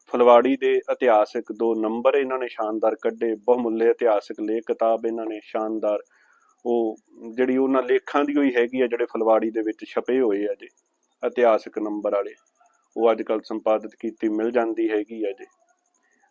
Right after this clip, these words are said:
ਅਹ, ਉਰਦੂ ਦੇ ਅੰਦਰ ਇਹਨਾਂ ਨੇ ਭਾਈ ਤਾਰੂ ਸਿੰਘ ਦੇ ਉੱਤੇ, ਭਾਈ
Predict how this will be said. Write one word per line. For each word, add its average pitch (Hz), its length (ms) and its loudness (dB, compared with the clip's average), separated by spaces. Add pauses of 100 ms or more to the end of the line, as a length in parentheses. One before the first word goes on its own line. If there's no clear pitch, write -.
ਅਹ, 120 380 -2 (120)
ਉਰਦੂ 143 320 4
ਦੇ 156 160 4
ਅੰਦਰ 139 340 0
ਇਹਨਾਂ 131 260 -2
ਨੇ 123 220 -8 (160)
ਭਾਈ 113 360 4 (220)
ਤਾਰੂ 113 260 4
ਸਿੰਘ 123 300 -8
ਦੇ 117 80 -2
ਉੱਤੇ, 107 360 -4
ਭਾਈ 104 300 0